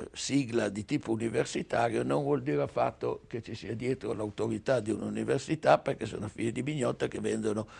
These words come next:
che vendono pezzi di sito a, a chiunque, e, e quindi ci può stare dentro anche, eh, il matto indipendente.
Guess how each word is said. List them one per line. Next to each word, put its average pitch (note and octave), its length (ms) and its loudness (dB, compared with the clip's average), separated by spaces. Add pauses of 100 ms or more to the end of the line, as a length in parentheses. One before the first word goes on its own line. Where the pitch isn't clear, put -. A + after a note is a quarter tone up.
(340)
che G#2+ 140 -2
vendono A2 440 0
pezzi A#2 400 -4
di G#2+ 140 -4
sito G2+ 680 -4
a, F#2+ 220 -4
a G#2 120 -4
chiunque, A#2+ 840 6
e, G#2 100 0
e A2 60 -4
quindi A2+ 400 2 (300)
ci C3+ 160 2
può - 140 -4
stare A2+ 320 2
dentro G#2+ 580 -2
anche, G2 600 -4
eh, F#2+ 260 -8 (300)
il G2+ 180 -6
matto G#2+ 420 -2
indipendente. F#2 1000 -6